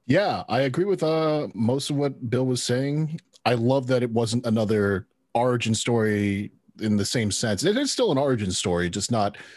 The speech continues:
you know, the same as, as we've seen two times already on film. You don't need to s-, explore that again. By introducing him in,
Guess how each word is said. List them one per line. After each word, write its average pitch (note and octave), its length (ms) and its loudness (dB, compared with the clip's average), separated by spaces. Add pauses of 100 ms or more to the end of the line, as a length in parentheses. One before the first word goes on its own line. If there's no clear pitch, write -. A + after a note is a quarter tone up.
(380)
you A2 100 -2
know, F2+ 160 0
the E2+ 120 -4
same F#2+ 320 0
as, F2+ 200 -2
as F#2 240 -4
we've F2+ 160 -4
seen F2+ 320 -2 (160)
two C3+ 180 0
times A#2 260 -2
already F#2 440 -2
on F2 180 -2
film. F2+ 320 -2
You F#2+ 80 -2
don't G#2+ 140 -2
need G2+ 160 -2
to G2+ 60 -6
s-, - 100 -6 (160)
explore G2 340 -2
that E2+ 140 0
again. E2 420 -4 (380)
By - 160 0
introducing D3+ 520 -2
him C#3 140 0
in, A#2+ 560 0